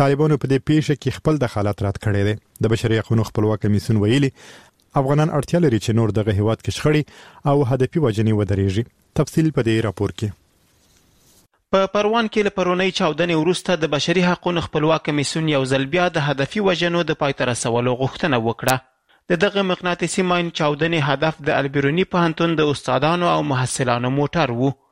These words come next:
Speaker 2: د پروان د بګرام ولسوالۍ د رباط سیمې دې چاودنه کې لږ تر لږه څلور تنه ووژل شول او یولس نور ټپیان شول. پروان کې د ازادي راډیو خبریال د ځایي چارواکو په حواله د ټپیانو شمیر دیارلس یادوي.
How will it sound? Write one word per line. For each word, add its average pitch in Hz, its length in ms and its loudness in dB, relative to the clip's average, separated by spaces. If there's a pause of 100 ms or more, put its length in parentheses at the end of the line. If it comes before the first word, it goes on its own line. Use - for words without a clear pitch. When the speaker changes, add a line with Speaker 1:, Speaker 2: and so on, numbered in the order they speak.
(140)
Speaker 2:
د 160 280 0
پروان 185 340 0
د 170 160 -2
بګرام 175 340 -2
ولسوالۍ 170 520 -2
د 151 120 0
رباط 170 360 -2
سیمې 165 260 0
دې 156 220 0
چاودنه 160 420 0
کې 175 180 -2
لږ 196 100 0 (120)
تر 143 180 0
لږه 123 200 0 (420)
څلور 175 340 2
تنه 156 220 0
ووژل 180 580 0
شول 185 280 2
او 156 40 -2 (140)
یولس 135 560 -2
نور 135 200 0 (120)
ټپیان 143 440 -2
شول. 131 240 -2 (760)
پروان 180 400 2
کې 180 140 0
د 160 140 2
ازادي 160 340 0
راډیو 165 300 -2
خبریال 156 480 0
د 143 160 0
ځایي 151 240 0
چارواکو 143 440 -2
په 131 120 0
حواله 139 420 0
د 165 160 -2
ټپیانو 156 480 -4
شمیر 170 340 0 (140)
دیارلس 131 580 -2
یادوي. 131 440 -2